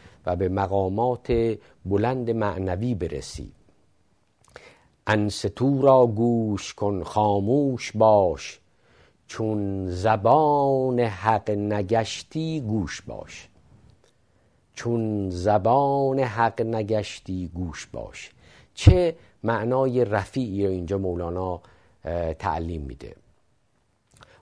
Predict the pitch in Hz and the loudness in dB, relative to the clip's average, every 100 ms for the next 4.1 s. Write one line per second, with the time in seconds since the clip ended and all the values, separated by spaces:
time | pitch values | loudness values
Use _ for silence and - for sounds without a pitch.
0 | - 127 170 175 156 147 135 120 104 110 | 0 4 4 4 4 6 6 4 0 -4
1 | 110 101 113 101 110 107 104 101 98 92 | -6 -6 -6 -2 0 0 0 -2 -2 0
2 | 101 - _ - _ _ - 110 101 - | -2 -4 _ -20 _ _ -2 -2 -2 -6
3 | 113 - 156 147 120 139 120 139 156 139 | -6 -4 -2 -2 -2 2 2 2 0 -4
4 | - | -8